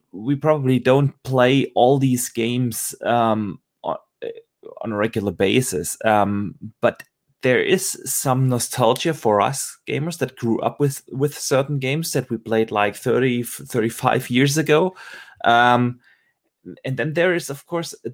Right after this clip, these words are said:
that interesting aspect for, for kids these days, um, for them being able to go back and experience the first video game ever made, Pong, yeah, or something like that. That is something, um,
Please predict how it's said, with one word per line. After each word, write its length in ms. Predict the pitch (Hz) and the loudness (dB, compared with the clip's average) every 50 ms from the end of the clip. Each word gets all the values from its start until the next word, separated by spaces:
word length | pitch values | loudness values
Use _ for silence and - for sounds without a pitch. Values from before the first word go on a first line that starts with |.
| _ - _ - | _ -18 _ -6
that 160 | - 117 - | -6 -4 -4
interesting 440 | 117 117 208 - 208 180 - 151 123 | -4 -8 -8 -8 -10 -8 -8 -6 -6
aspect 360 | 127 131 - - - 120 123 | -6 -8 -8 -6 -6 -6 -6
for, 280 | - - - 135 113 110 | -6 -6 -2 0 0 0
for 520 | 107 - - - - 123 107 98 92 82 - - _ _ _ _ _ _ _ _ _ _ - - _ - | 0 -4 -14 -8 -4 -2 -2 -2 -4 -6 -10 -16 _ _ _ _ _ _ _ _ _ _ -20 -20 _ -12
kids 360 | - 165 151 143 - - - - | -6 -6 -6 -6 -8 -12 -10 -6
these 320 | 139 - 269 254 - - | -6 -4 -4 -4 -6 -8
days, 460 | - - - - 85 98 117 - - - - | -6 -6 -6 -6 -8 -10 -10 -12 -12 -8 -4
um, 400 | 98 104 113 113 113 113 113 113 _ - - - - _ _ _ | -2 0 0 0 0 -2 -6 -8 _ -20 -20 -20 -20 _ _ _
for 300 | _ - - - 127 107 | _ -6 0 0 2 4
them 340 | 110 123 151 170 160 143 - | 4 4 4 2 0 -4 -4
being 300 | - 151 147 147 143 139 | -4 -2 0 0 0 0
able 300 | 82 85 107 151 160 175 | 2 2 0 0 0 -2
to 120 | - - | -4 -4
go 200 | 143 117 123 123 | -4 0 0 0
back 280 | 107 95 107 113 147 - | 2 2 0 0 0 -2
and 160 | - 98 110 | -4 -4 -4
experience 720 | 107 - - - - - 151 175 226 240 156 104 98 - | -4 -6 -8 -10 -4 -2 -2 -2 0 -2 -4 -4 -4 -6
the 80 | - 117 | -8 -8
first 420 | - - - 123 113 107 - - | -8 -2 0 2 2 2 0 -2
video 200 | - 127 131 135 | -2 0 0 0
game 240 | 123 127 120 110 110 | 2 2 2 2 2
ever 180 | 104 92 95 98 | 0 0 0 0
made, 380 | 101 113 120 120 95 - - | 0 0 0 0 -2 -4 -8
Pong, 380 | - - 143 - 131 104 92 - _ _ - - - - - - | -2 -2 -2 0 -2 -4 -8 -10 _ _ -20 -20 -20 -18 -8 -2
yeah, 260 | 101 110 117 135 139 | 2 2 4 4 2
or 140 | - - 123 | 2 0 0
something 380 | 123 - 143 127 120 - 120 104 | 0 2 0 0 0 -2 -4 0
like 300 | 101 92 92 92 - _ - | 0 2 0 0 -2 _ -8
that. 240 | 87 78 78 - _ _ - _ _ | -8 -8 -8 -10 _ _ -20 _ _
That 180 | - 113 - - | -6 -4 -2 0
is 180 | - 151 143 | 0 0 0
something, 600 | - - 147 143 151 139 165 160 151 147 147 143 127 - - | 2 2 2 2 0 0 -2 -2 0 -2 -2 -4 -6 -8 -4
um, 220 | - 131 131 - | -2 -2 -2 -2